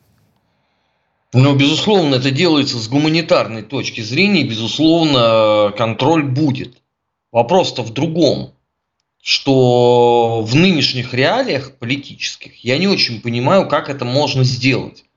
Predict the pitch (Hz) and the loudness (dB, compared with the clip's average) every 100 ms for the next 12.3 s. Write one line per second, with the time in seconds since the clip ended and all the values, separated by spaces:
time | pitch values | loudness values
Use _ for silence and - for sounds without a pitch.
0 | _ _ _ _ - 123 185 170 - 175 | _ _ _ _ -4 0 0 -2 -2 -4
1 | 160 220 233 - - 139 139 135 131 127 | -2 -2 -2 -2 0 2 2 2 0 0
2 | 151 180 156 127 147 143 139 131 127 123 | 0 0 -2 -2 -2 -2 -2 0 2 2
3 | 120 123 123 131 190 160 139 135 - 160 | 2 2 0 0 -2 -2 -2 -2 -2 -2
4 | 135 127 - 170 170 123 90 - 127 127 | -2 -8 -2 -2 0 0 0 -6 -4 -2
5 | 151 214 - 127 - 143 117 - - _ | 0 0 0 -2 2 2 2 0 -12 _
6 | _ _ - - - - 208 202 - 139 | _ _ -20 -14 -10 0 2 2 0 -2
7 | 120 120 113 110 110 113 120 113 104 - | -2 -2 -2 0 0 2 4 2 0 -2
8 | 139 131 220 247 165 123 - 180 175 - | -2 -2 -2 -2 0 0 0 -2 -2 -2
9 | 139 151 156 147 139 131 127 120 117 117 | 0 0 0 2 2 4 2 2 2 2
10 | 113 - 165 156 139 131 131 120 117 117 | 2 2 0 0 -4 -2 0 2 2 2
11 | 110 107 107 110 107 107 107 110 131 180 | 2 2 4 4 4 4 2 2 2 2
12 | 180 151 | 0 -6